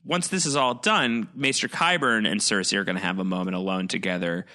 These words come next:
where Qyburn has been investigating something, this old rumor that he's been informed about by Cersei. They've looked into it, and it turns out that it is much more than a rumor.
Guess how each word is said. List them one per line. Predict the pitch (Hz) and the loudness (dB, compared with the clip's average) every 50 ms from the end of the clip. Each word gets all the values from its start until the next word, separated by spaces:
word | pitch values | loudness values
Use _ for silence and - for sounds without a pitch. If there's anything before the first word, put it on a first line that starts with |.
| - - - - _ _ | -20 -20 -20 -20 _ _
where | - 107 101 101 98 95 92 | -4 0 2 2 2 2 0
Qyburn | - - 135 139 143 135 127 123 117 113 110 107 | 0 0 2 2 2 2 2 2 2 2 2 0
has | 107 113 - 117 113 107 - | -2 -2 0 0 0 0 2
been | 117 110 110 | 2 2 2
investigating | 107 104 101 135 156 175 170 - - 120 98 107 98 92 85 73 - | 2 2 2 2 2 2 2 0 0 0 0 0 0 0 -2 -6 -6
something, | - - 80 76 - - - 73 73 | -4 -4 -6 -6 -8 -8 -8 -6 -4
this | 76 78 - | -2 0 0
old | 120 135 131 127 120 107 | 2 2 2 2 2 0
rumor | 101 98 104 113 139 185 202 185 135 104 95 95 | 0 -2 0 0 2 2 2 2 2 0 0 0
that | 95 - - - | 0 -2 -2 0
he's | - 113 104 98 | 2 2 2 2
been | - - 110 101 | 0 0 2 2
informed | 101 98 101 - - 151 175 185 175 151 120 | 2 0 0 -2 -2 0 2 2 2 0 -2
about | 104 87 - 98 92 90 - | -2 0 0 0 0 0 0
by | - 98 90 82 | -2 -2 0 0
Cersei. | - - - 170 170 156 - - - - - - _ _ - - - - - - _ | 0 0 0 0 0 0 -2 -4 -6 -8 -12 -14 _ _ -20 -20 -20 -20 -20 -18 _
They've | - - | -10 -6
looked | 87 95 - - 143 | -6 -6 -2 0 0
into | 175 185 175 - 104 98 | 0 2 0 0 0 0
it, | 90 87 - - _ _ _ _ _ _ _ _ | 0 -2 -4 -6 _ _ _ _ _ _ _ _
and | - 92 95 95 92 92 | -4 -2 -2 0 0 -2
it | 90 - | -2 -2
turns | - 117 113 104 - | -2 0 0 0 0
out | 104 101 | 0 0
that | 101 98 95 | 0 -2 -2
it | 95 92 | 0 -2
is | 95 90 92 101 | -2 -2 -2 -2
much | 104 113 123 131 147 170 170 165 - - | -2 -2 -2 0 2 2 0 0 0 0
more | 120 107 101 98 87 82 73 - - _ _ - | 0 0 0 0 -2 -2 -4 -8 -12 _ _ -8
than | 95 95 95 | -6 -6 -4
a | 87 | -4
rumor. | 85 90 92 90 82 80 78 71 - | -4 -4 -4 -4 -4 -4 -4 -6 -6